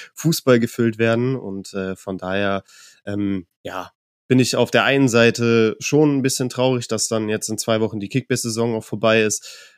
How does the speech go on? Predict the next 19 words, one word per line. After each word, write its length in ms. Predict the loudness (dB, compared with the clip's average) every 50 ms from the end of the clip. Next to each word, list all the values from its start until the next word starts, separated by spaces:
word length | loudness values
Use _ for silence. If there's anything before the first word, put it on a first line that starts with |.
| _ -6
Ähm, 420 | -4 -2 -2 -2 -2 -2 -2 -4 -4
aber 240 | -4 -6 -4 -2 -2
auf 140 | -2 -2
der 100 | 0 -2
anderen 240 | 0 0 -2 -4 -4
Seite 540 | -2 -2 -2 -2 -2 -2 -4 -4 -4 -4 -4
freue 260 | -6 -4 -2 0 0
ich 80 | 0 -2
mich 140 | -4 -4 -4
einfach 180 | -4 -4 -4
auch 180 | -6 -6 -6 -8
riesig 300 | -8 -8 -8 -6 -6 -6
auf 100 | -6 -6
den 140 | -4 -6 -6
Sommer 420 | -4 -4 -2 0 0 0 0 0
und, 280 | 0 -2 -4 -4 -6 -4
äh, 340 | -4 -2 -2 -2 -4 -6 -4 -2
auch 160 | -2 -2 0
da 320 | 0 0 0 0 -2 _